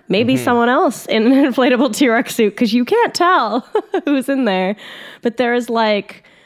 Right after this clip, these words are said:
Speaker 1: a couple photos and, like, five different videos that people took. One from, like, someone, like, recording out of, like, the second story window of the T-Rex across the street. <laughs> And, like,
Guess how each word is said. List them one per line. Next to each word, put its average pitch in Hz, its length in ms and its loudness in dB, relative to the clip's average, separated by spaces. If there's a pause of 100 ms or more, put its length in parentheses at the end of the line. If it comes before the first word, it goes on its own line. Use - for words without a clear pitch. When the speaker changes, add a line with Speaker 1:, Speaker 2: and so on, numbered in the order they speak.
(240)
Speaker 1:
a 226 140 0
couple 277 360 0
photos 233 680 0
and, 208 200 -2
like, 202 220 -2
five 214 760 -2
different 202 360 -4
videos - 840 -6
that 185 160 -4
people 185 280 -4
took. 170 320 -6
One 202 320 -2
from, 240 240 -4
like, 196 460 -4 (460)
someone, 226 840 -2 (180)
like, 190 220 -6
recording 185 560 -2
out 175 220 -2
of, 180 140 -4
like, 165 300 -6
the 196 80 -4
second 175 400 -6
story 180 300 -2
window 185 540 -2
of 190 100 -4
the 202 80 -4
T-Rex 196 480 -4
across 180 400 -4
the - 100 -14
street. 247 760 -6
<laughs> 320 400 -4
And, 196 220 0
like, 185 380 -2